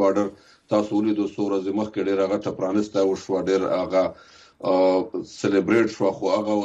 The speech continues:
نن تاسو بیا واورېدل چې هلته چې کوم خلک دي، هغوی وایي چې موږ ته تش د ټماټر او، او سبزیانو نه علاوه هېڅ هم نه راپرېږدي چې موږ یې راوړو. نو، آه، هغوی اوس هم چمن لار استعمالوي. مقصد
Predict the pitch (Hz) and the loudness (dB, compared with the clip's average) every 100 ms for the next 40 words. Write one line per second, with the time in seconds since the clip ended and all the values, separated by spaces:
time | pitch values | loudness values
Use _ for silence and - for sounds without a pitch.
0 | 98 110 104 110 104 90 120 120 110 98 | -2 -4 -4 -4 -4 -2 0 2 0 -2
1 | 90 90 98 98 95 - - 104 107 104 | -4 -6 -4 -4 -4 -8 -4 -4 0 0
2 | 95 87 110 95 98 101 104 101 92 101 | 0 0 0 2 2 2 2 0 -2 -2
3 | 95 90 104 - 90 90 90 90 98 101 | -2 -2 -2 -2 -4 -2 -2 0 2 4
4 | 95 78 87 90 - 85 85 85 85 - | 4 0 -2 -2 0 0 2 0 -4 -8
5 | - _ - 92 87 104 104 95 90 90 | -20 _ -4 -2 0 2 2 2 -2 -2
6 | 98 113 107 - 95 95 87 82 87 87 | -2 -2 -4 -4 -2 -2 -2 -2 -4 -4
7 | 87 87 95 87 87 92 - 87 92 85 | -4 -2 -2 0 0 -2 0 2 4 2
8 | 87 90 113 127 - 101 107 104 92 107 | 0 2 2 2 0 0 0 2 0 0
9 | 110 107 113 123 107 - 98 107 104 - | 0 0 -2 0 -2 0 0 0 0 0
10 | 98 92 85 92 85 82 80 76 - - | 0 0 -4 -8 -6 -6 -8 -12 -16 -20
11 | - 104 110 165 | -8 -4 -2 -2